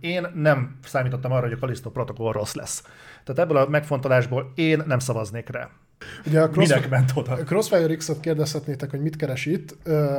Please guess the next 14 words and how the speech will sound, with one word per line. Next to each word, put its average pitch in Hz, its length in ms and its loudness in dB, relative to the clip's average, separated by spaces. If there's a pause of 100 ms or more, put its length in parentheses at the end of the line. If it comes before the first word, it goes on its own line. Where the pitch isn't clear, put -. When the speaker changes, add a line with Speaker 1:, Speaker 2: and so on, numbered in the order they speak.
Speaker 2:
ugye 147 200 -2
ennek 151 460 0
idén 135 240 -4
jelent 127 480 -6
meg 131 260 -6
a 123 560 -8
single 127 420 -6
player 117 340 -10 (300)
része, 139 340 -8
amit, 151 240 0
ha 143 60 -6
jól 147 140 -2
tudom, 147 160 -6
az 131 140 -6